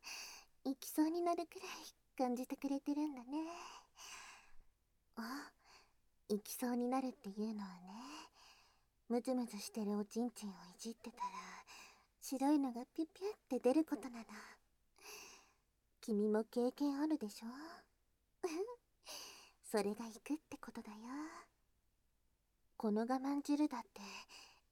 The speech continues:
気持ちいいと自然に出てくるものだし。ん？そんなことないよ。君が悪いことなんて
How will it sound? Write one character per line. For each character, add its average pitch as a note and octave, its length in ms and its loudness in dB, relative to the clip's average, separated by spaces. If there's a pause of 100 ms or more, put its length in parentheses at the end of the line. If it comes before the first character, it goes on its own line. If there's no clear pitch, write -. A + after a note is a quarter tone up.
気 - 120 -8
持 G3 140 2
ち A3 300 -2
い - 20 -2
い G3+ 60 -8
と - 120 -16 (160)
自 - 240 -10
然 A#3+ 220 0
に B3+ 100 0
出 C4+ 120 2
て E4+ 120 0
く C4+ 140 0
る A#3+ 80 -2
も G#3+ 140 2
の G#3+ 100 0
だ A#3 140 -8
し。 - 120 -12 (2000)
ん？ C#4 300 -6 (1300)
そ B3+ 140 6
ん B3+ 80 2
な C4 100 0
こ C4+ 160 -6
と A3 140 -10
な A#3+ 220 -6
い - 20 -6
よ。 B3 80 -8 (1700)
君 A3 320 4
が B3+ 160 6
悪 B3+ 240 6
い D4 80 6
こ A#3+ 140 0
と A3+ 140 -4
な G#3+ 140 -2
ん G3 60 -8
て - 160 -16